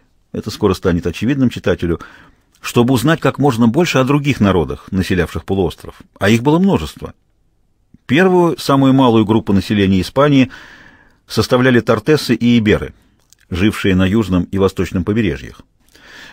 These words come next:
Вторую группу представляли бывшие завоеватели кельты, которые осели здесь, усвоив многие обычаи иберов.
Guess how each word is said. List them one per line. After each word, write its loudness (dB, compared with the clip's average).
Вторую 2
группу 0
представляли 0
бывшие 0
завоеватели 0
кельты, -2
которые 0
осели -2
здесь, -4
усвоив 0
многие 2
обычаи -2
иберов. 0